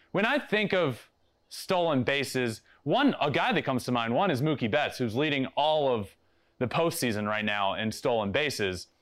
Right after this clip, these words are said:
He's a dynamic player. Stealing a bases, stealing a base is a reason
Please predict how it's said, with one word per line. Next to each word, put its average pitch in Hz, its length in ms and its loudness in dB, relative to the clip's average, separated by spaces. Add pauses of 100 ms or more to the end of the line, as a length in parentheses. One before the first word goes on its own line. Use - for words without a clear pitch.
(720)
He's 214 180 2
a 208 80 2
dynamic 160 560 2
player. 139 400 2 (100)
Stealing 208 440 0
a 165 60 0
bases, 165 520 0 (140)
stealing 196 280 0
a 165 40 2
base 185 300 0
is 160 320 0
a 151 120 2
reason 143 640 0